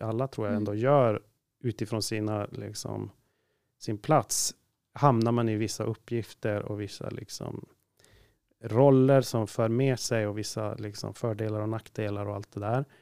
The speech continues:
Speaker 1: Och här tror jag också att de som jobbar i, med innovation och finans, eh,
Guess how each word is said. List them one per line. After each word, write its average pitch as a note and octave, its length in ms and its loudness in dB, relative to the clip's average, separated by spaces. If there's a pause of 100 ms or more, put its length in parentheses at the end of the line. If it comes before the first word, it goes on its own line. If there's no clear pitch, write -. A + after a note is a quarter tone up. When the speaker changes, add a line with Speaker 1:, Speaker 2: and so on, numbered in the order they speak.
(440)
Speaker 1:
Och A2+ 120 -4
här B2+ 100 6
tror B2+ 160 4
jag A#2 60 6
också A2 200 -2
att - 140 -8
de G#2 440 0
som G#2 320 -4
jobbar G#2 360 -4
i, G#2 280 -8
med A2 180 -4
innovation A2 640 0
och G2+ 80 -6
finans, A#2+ 720 -2 (120)
eh, - 540 -8